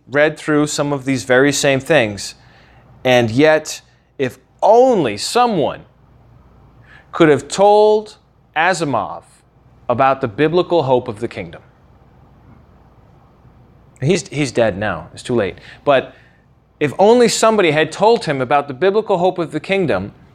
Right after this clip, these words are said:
it seems to be what his heart, as atheist and callous as it was, was really searching for. Did you hear what he said? He said, "I reject the sex house of the Muslims. I reject it. I don't want that.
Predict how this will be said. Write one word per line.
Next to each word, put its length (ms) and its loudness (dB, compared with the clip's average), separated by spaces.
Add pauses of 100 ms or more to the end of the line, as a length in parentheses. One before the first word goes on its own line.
(500)
it 140 2
seems 440 2
to 120 0
be 420 2 (140)
what 460 2
his 200 -4
heart, 600 0 (880)
as 160 -2
atheist 640 2
and 100 0
callous 380 2
as 120 2
it 80 0
was, 500 2 (480)
was 180 -14
really 240 0
searching 420 -2
for. 300 -8 (220)
Did 120 0
you 80 4
hear 160 6
what 100 2
he 60 2
said? 320 0 (180)
He 140 0
said, 400 0 (840)
"I 80 0
reject 400 0
the 80 -4
sex 320 -4
house 520 -12
of 120 -8
the 80 -8
Muslims. 480 -10
I 60 2
reject 420 0
it. 100 -18 (760)
I 60 0
don't 140 4
want 160 -2
that. 300 -2